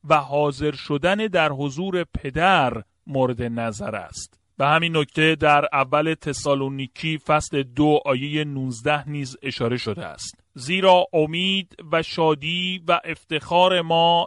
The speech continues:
در زندگی فقط شما هستید.» بلی، این شما هستید که به هنگام بازگشت مسیح در حضور او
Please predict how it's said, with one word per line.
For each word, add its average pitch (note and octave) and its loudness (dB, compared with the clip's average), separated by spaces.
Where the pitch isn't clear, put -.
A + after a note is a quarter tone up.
در D3+ 2
زندگی C#3+ -4
فقط F3+ 2
شما E3+ -2
هستید.» - -14
بلی، D3+ 4
این F#3 2
شما G3+ 6
هستید E3+ 0
که F3 4
به E3 0
هنگام E3+ 2
بازگشت E3 0
مسیح D3+ -2
در D3+ 4
حضور E3 -2
او G#3+ 0